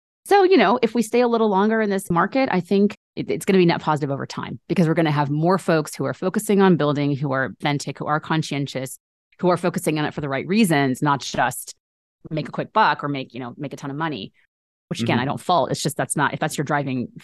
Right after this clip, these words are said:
Speaker 1: function, you're, you have different priorities. So for all of that, more people like you and me, I guess, Michael, <laughs> and the guests that we have on this
Speaker 2: Yeah.
Speaker 1: show, who I think are all, as a, as a
Speaker 2: Exactly.
Speaker 1: general rule,
Speaker 2: I
Speaker 1: we're all
Speaker 2: hope
Speaker 1: just
Speaker 2: so.
Speaker 1: thoughtful,
Speaker 2: Yeah.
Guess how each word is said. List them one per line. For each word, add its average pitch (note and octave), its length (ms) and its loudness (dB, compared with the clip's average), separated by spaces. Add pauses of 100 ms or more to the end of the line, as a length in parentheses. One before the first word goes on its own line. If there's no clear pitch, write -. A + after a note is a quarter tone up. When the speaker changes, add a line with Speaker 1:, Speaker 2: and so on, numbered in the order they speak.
Speaker 1:
function, B2+ 360 -2
you're, C3 180 -8
you C3+ 80 -8
have C3 80 -8
different C3+ 300 -12
priorities. B2+ 500 -8
So G#3+ 340 0 (360)
for - 100 -2
all F#4+ 180 4
of A#3+ 120 4
that, C#3+ 300 2 (340)
more A#3 180 6
people C4 260 2
like A#3+ 200 2
you A#3 60 2
and A#3 100 4
me, A#3 100 2
I D3 80 -2
guess, B2+ 220 -8
Michael, D3 400 -4
<laughs> F#3 40 -4
and A3+ 220 6
the F#3+ 60 6
guests F3+ 220 0
that - 120 0
we F3+ 80 4
have E3 160 2
on D#3+ 120 2
this D3+ 200 2
Speaker 2:
Yeah. C3+ 200 2
Speaker 1:
show, C3 40 -6
who D#3 140 -4
I D3+ 100 2
think E3+ 240 0
are D#3+ 80 4
all, E3 320 4
as D#3+ 180 2
a, G#2+ 40 2
as A#2+ 200 2
a E3 40 2
Speaker 2:
Exactly. D#3+ 80 0
Speaker 1:
general F3+ 260 4
rule, G#3 100 2
Speaker 2:
I - 60 4
Speaker 1:
we're A#2 80 4
all A#2+ 140 2
Speaker 2:
hope C#3+ 100 2
Speaker 1:
just D#3 160 -2
Speaker 2:
so. F2+ 60 -4 (580)
Speaker 1:
thoughtful, C4+ 380 2
Speaker 2:
Yeah. E2+ 180 -2